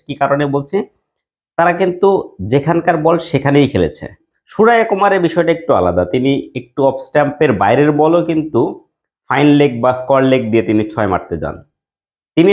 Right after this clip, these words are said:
ছাড়া সব ব্যাটসম্যানই কিন্তু জায়গার বল যেখানে প্রপার শট খেলা দরকার সেখানেই খেলেছে। আমরা শট এক্সিকিউশনে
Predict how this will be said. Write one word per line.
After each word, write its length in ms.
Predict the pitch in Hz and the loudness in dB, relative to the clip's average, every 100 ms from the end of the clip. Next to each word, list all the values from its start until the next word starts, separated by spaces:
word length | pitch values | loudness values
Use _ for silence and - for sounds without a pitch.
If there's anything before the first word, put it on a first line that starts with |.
| 185 | 2
ছাড়া 260 | 170 170 190 220 - _ _ _ _ _ | 0 0 -2 -6 -18 _ _ _ _ _
সব 160 | - 190 | -4 -2
ব্যাটসম্যানই 460 | 160 151 - 143 123 | 0 -2 -2 -2 0
কিন্তু 160 | 98 92 | 0 0
জায়গার 380 | 117 139 143 160 | 0 0 0 0
বল 220 | 151 170 196 165 98 | 0 -2 -4 -10 -4
যেখানে 300 | 127 - 160 151 - _ _ | -4 -2 -2 -2 -4 _ _
প্রপার 280 | 170 170 185 - | -2 0 0 -2
শট 200 | - 143 - | -4 -4 -4
খেলা 180 | 123 117 | -4 -4
দরকার 260 | 120 - - | -4 -8 -12
সেখানেই 380 | - 104 90 73 | -10 -8 -6 -6
খেলেছে। 300 | 78 65 73 71 _ _ _ - | -8 -10 -16 -20 _ _ _ -2
আমরা 260 | 104 151 190 - _ _ _ _ _ - | 0 0 -2 -6 _ _ _ _ _ -12
শট 260 | - 165 - - | -4 -4 -2 -2
এক্সিকিউশনে 720 | 135 135 147 151 151 151 | 0 2 2 2 0 -4